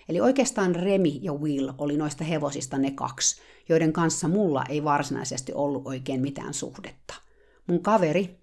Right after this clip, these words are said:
jos sä muistat rauhaa rakastavan Leon tarinasta, hengaili Remin kanssa paljon, mutta Will oli sellainen yksinäinen susi, että oikeastaan vaan Shelby ja joskus Sam vietti sen kanssa aikaa.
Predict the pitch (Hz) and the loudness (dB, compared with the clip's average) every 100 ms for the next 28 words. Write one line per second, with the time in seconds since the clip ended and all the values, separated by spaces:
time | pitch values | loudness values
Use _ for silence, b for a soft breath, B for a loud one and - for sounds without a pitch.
0 | - 139 - 147 139 147 135 151 147 139 | -8 -4 0 0 0 -4 -4 2 2 2
1 | 135 135 135 131 156 135 139 180 156 127 | -2 -2 -6 -8 -4 -2 0 2 2 0
2 | 57 57 - - - 185 B B - 190 | -4 -6 -8 -8 -8 -10 B B 0 4
3 | 185 147 147 156 170 151 135 127 - 143 | 4 4 2 4 4 4 2 0 -4 -2
4 | 139 123 135 185 190 - B - 175 170 | 0 0 0 -2 -4 -6 B -8 0 4
5 | 214 247 180 160 151 165 156 147 147 160 | 4 4 4 2 2 0 0 2 2 2
6 | 156 - 131 - 156 156 - 165 - 160 | 0 -2 -4 -4 -4 -2 -4 -4 -6 -6
7 | - - 180 - 240 240 208 - 185 170 | -4 0 0 2 2 2 0 -2 0 0
8 | 170 160 156 165 139 131 156 165 - 160 | 2 0 0 0 0 -2 -4 -8 -4 0
9 | 170 165 - 156 - 151 131 - 151 135 | 2 0 -4 -6 -2 -2 -2 -2 -4 -4
10 | 135 - - 135 92 - - 131 110 127 | -4 -4 -4 -6 -4 -4 -4 -8 -8 -10
11 | - - | -12 -12